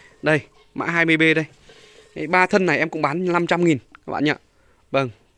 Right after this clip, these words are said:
Năm trăm K. Đấy, nhưng mà như mã này thì bạn nào lấy thì em có thể bớt được năm mươi nghìn là bốn trăm rưỡi. Bởi vì là cái này là ba cái củ nó tương đối là, là, là nó già, nó phần đuôi của cái thằng, à, của cái thằng ba củ lúc nãy. Đây là bốn trăm rưỡi.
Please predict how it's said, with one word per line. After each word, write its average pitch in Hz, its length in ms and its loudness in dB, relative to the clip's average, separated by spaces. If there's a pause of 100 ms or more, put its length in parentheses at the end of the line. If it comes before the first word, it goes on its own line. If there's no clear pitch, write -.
(920)
Năm 156 200 -2
trăm 165 160 2
K. - 60 -6 (680)
Đấy, 156 300 -8
nhưng 190 160 6
mà 170 100 2
như 180 140 4
mã 175 160 0
này 190 140 2
thì 156 80 2
bạn 143 160 0
nào 147 120 2
lấy 151 180 4
thì - 80 0
em 165 100 2
có 170 100 0
thể 151 120 0
bớt 175 160 4
được 160 100 2
năm 185 140 4
mươi 190 100 4
nghìn 170 160 4
là 143 80 2
bốn 151 160 4
trăm 185 180 0
rưỡi. 156 160 4 (340)
Bởi 110 120 -4
vì 123 140 0
là 117 260 0 (480)
cái - 100 -4
này 165 100 2
là 135 80 2
ba 156 200 2
cái 165 100 -2
củ 113 200 0
nó 90 180 -4
tương 151 140 2
đối 147 160 2
là, 135 180 -2 (460)
là, 117 240 -6
là 110 180 -6
nó 113 160 -6
già, 139 260 -2
nó 120 100 -4
phần 143 260 2
đuôi 180 180 8
của 131 120 -4
cái 117 180 -4
thằng, 131 260 -8
à, 113 120 -10 (500)
của 120 100 -4
cái 120 100 0
thằng 135 240 -4
ba 160 180 -2
củ 151 280 2
lúc 123 140 0
nãy. 151 140 0 (260)
Đây 127 80 -6
là 127 40 0
bốn 131 180 2
trăm 165 160 0
rưỡi. 143 180 4